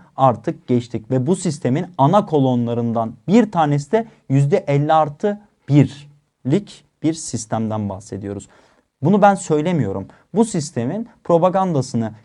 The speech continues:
yapanlar yüzde elli artı bir sistemini bu Cumhurbaşkanlığı hükümet sisteminin bir sigortası olarak görüyor. Yüzde elli ve artı bir sisteminin doğal doğan sonuçları ne oldu?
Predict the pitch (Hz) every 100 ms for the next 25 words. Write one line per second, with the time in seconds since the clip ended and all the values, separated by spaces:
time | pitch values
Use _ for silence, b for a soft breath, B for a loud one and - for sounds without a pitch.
0 | - 175 180 143 151 208 156 120 120 165
1 | 190 120 101 95 - 113 190 190 160 -
2 | 151 151 175 208 B _ - 143 220 226
3 | - 139 196 143 135 135 110 120 117 143
4 | 208 - 143 151 160 208 139 190 - 113
5 | 139 139 95 87 90 90 - 87 - b
6 | b - 131 139 202 202 202 208 202 208
7 | 196 214 - 208 - 196 190 220 165 139
8 | 156 226 226 170 151 131 - 139 139 117
9 | 117 156 156 147 190